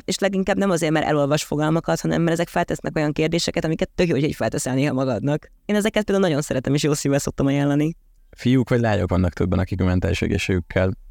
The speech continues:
Speaker 2: szeretnének foglalkozni?
Speaker 1: Na, guess.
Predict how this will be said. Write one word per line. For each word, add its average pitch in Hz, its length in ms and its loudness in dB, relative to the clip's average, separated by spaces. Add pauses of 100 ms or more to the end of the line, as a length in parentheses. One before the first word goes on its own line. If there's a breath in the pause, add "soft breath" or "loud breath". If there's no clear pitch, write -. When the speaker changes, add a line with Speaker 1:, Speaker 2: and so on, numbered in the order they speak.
(120)
Speaker 2:
szeretnének 85 540 -6
foglalkozni? - 640 -6 (200)
Speaker 1:
Na, 147 180 -8
guess. - 440 -8